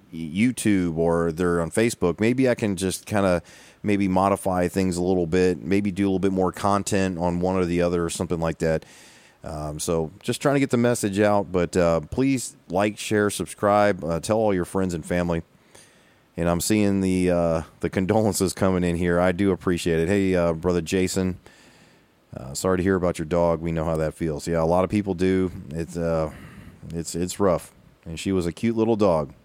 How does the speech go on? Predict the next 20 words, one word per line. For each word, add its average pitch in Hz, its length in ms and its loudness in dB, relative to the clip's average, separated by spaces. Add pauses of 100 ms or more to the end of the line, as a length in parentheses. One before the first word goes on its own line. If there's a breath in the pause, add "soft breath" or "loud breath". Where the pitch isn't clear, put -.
(280)
Brother 85 180 -2
Ken 87 300 -2
says. 90 420 0 (960 soft breath)
She - 180 -8
was. 143 640 0
She 135 220 -4
was 240 160 -4
an 185 100 0
ornery. 151 600 2 (120)
She - 180 -8
was 269 120 -4
very 233 320 0
ornery, 160 340 4
though. 92 300 4
She 127 200 -2
definitely 156 360 0
had 147 160 4
her 143 120 2
moments. 139 540 0 (720 soft breath)
Um, 80 640 0